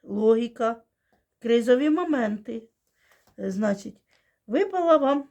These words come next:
на початок місяця семірка мечів. Семірка мечів — це застереження. Берегтися шахраїв.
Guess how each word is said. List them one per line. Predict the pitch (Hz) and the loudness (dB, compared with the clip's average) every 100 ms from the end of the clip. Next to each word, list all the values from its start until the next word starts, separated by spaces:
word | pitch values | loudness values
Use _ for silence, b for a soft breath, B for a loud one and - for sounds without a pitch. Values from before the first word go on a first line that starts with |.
| _ | _
на | - 226 | -6 -2
початок | 247 247 240 202 196 | -2 0 0 0 -4
місяця | 208 311 381 381 370 349 | -6 -6 -4 -6 -6 -6
семірка | - 214 220 294 - 311 302 _ _ _ _ _ _ _ _ | -4 -2 -2 -2 0 -2 -2 _ _ _ _ _ _ _ _
мечів. | 233 311 - - 165 180 - _ _ _ _ _ _ _ | -6 -6 -8 -16 -14 -14 -16 _ _ _ _ _ _ _
Семірка | _ - 208 226 370 392 | _ -4 0 2 0 -2
мечів — | 349 359 349 330 349 359 | -2 -4 -6 -8 -8 -4
це | 285 339 | -2 0
застереження. | 370 370 - 359 294 285 294 277 285 - _ _ _ _ | 0 -4 -2 4 4 2 -4 -6 -6 -12 _ _ _ _
Берегтися | 208 240 226 226 247 285 - 381 381 - | 0 2 2 -2 -4 -4 -2 -4 -4 -10
шахраїв. | - 269 - 349 339 285 254 254 | -4 -4 -4 -2 0 2 0 -2